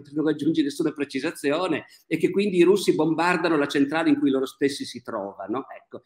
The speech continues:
ci sono epoche in cui un'informazione fatta in questo modo avrebbe immediatamente provocato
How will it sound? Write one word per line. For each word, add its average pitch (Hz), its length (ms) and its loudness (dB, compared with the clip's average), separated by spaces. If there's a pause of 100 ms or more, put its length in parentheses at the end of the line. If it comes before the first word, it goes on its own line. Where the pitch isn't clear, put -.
(160)
ci 196 140 -8
sono 269 260 2
epoche 151 380 2
in 214 140 0
cui 151 220 4
un'informazione 147 760 2
fatta 139 260 -4
in 127 100 -4
questo 143 300 -8
modo 104 520 -6 (160)
avrebbe 139 440 -2
immediatamente 139 1500 2
provocato 120 920 -6